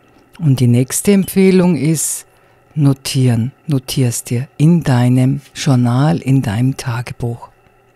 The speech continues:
Ja, und gerne kannst du dieses Schreiben von deinem Journal natürlich mit Malerei verknüpfen.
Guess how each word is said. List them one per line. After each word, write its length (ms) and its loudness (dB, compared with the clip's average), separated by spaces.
Ja, 140 2
und 220 4
gerne 460 4
kannst 480 2
du 40 -2
dieses 540 -2
Schreiben 960 4
von 200 0
deinem 200 4
Journal 540 4
natürlich 560 2
mit 300 2
Malerei 640 4
verknüpfen. 720 -2